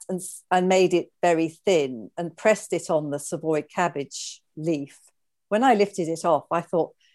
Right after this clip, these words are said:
"It's beautiful." <laughs> My goodness, I wasn't expecting that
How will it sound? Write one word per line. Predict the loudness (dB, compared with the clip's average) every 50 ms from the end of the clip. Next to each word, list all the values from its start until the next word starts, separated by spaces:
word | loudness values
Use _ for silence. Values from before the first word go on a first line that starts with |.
| _ _
"It's | -10 -10 -10 -6
beautiful." | _ -4 -4 -4 -6 -10 -6 -2 -2 0 0 -2 -6 -10 -16 -20 -20 _ _ _ -4
<laughs> | -4 _ -20 -20 -20 -20 -20 -20 _ _
My | 2 4 4
goodness, | 4 4 2 4 4 4 2 2 2
I | 4 4 4
wasn't | 4 2 -2 -2 -2 -2 -2
expecting | -4 -4 -2 2 2 2 2 2 -4 -6 -4 -4 -4 -6 -2 0
that | 2 2 2 0